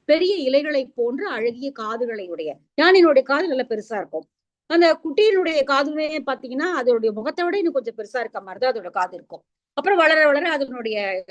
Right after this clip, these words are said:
இது அளவு மாறுபடும். இங்க "நெய்தற் பாசடை புரையும்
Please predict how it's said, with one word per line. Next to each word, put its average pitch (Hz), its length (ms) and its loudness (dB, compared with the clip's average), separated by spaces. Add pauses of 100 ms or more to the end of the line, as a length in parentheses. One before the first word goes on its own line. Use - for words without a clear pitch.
இது 226 160 -8
அளவு 220 280 2
மாறுபடும். 202 540 -4 (320)
இங்க 320 460 2
"நெய்தற் 403 440 0
பாசடை 269 560 -2 (140)
புரையும் 240 440 -2